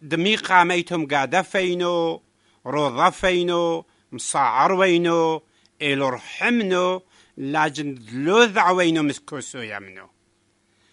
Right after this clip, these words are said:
دلو هيمونو ثوينو. زايدو إي بي إي طيبو ثو دموران، و إي هيمونو ثوي حبو دبيشو مشيحو، مآمنتو يو إيمل ثو كوشو يو دمي تقبلو.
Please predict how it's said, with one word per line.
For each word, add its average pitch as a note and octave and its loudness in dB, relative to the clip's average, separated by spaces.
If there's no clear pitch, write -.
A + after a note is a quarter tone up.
دلو D3 4
هيمونو F3+ 2
ثوينو. G#2 -12
زايدو D#3+ -2
إي G3 -2
بي F3 -8
إي G3 -8
طيبو F3 -4
ثو E3 -6
دموران، D3 0
و D3+ -4
إي A3+ 0
هيمونو G3+ 2
ثوي E3 -4
حبو C#3+ -10
دبيشو B2+ -8
مشيحو، F3 -6
مآمنتو F3 0
يو G#3 0
إيمل G3 -2
ثو F3 -6
كوشو A#3 -6
يو G3 2
دمي C#3 -4
تقبلو. G#2 -4